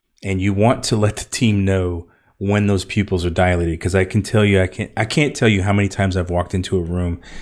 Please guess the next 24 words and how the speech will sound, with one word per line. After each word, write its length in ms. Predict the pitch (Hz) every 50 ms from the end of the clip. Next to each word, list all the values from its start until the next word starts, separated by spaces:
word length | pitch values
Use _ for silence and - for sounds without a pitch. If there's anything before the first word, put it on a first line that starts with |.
| - - - -
and 120 | 101 95
a 60 | 92 92
nurse 360 | 90 92 92 98 95 - -
is 120 | 90 -
freaked 460 | - - - - 98 98 92 - -
out 340 | 101 92 90 90 90 - -
to 100 | - 101
do 220 | 90 87 92 92 80
her 240 | 90 87 85 - - _ _ -
pupillary 560 | - 147 139 - 110 101 95 90 90 90 87
exam 540 | 87 87 90 90 87 87 87 85 85 85 - _ _ _ _ _ _ -
and 180 | 95 92 87
thinking 280 | - 104 95 104 92 90
the 80 | 87 -
patient's 460 | - - 92 - - - 82 - -
herniating, 800 | - 123 120 117 107 95 90 87 87 85 87 85 82 82 - _ _ - - - _ _ _ _ -
and 520 | 95 92 90 90 87 87 85 82 - - _ _
the 240 | - 95 92 90 90
ophthalmologist 880 | - 101 101 95 - - 95 95 92 90 87 87 85 85 87 82 - -
l-, 80 | 95 95 -
just 340 | - - 110 104 95 - -
left 180 | 92 87 - -
their 120 | 90 85
room 440 | 85 87 87 85 85 82 80 80